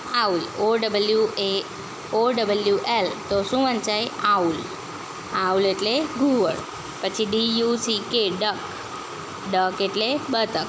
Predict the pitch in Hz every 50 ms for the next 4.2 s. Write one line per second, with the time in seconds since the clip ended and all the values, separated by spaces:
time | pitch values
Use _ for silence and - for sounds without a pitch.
0 | - - - 254 294 277 254 240 226 226 254 285 262 202 185 185 185 - 196 190
1 | - 190 202 226 269 277 247 247 240 - - 180 175 - - - 185 - - -
2 | - - - - - - 202 208 226 226 - 202 214 226 226 240 220 - 208 220
3 | 220 220 214 208 202 196 196 196 208 208 202 196 196 208 214 214 208 196 175 175
4 | 180 214 262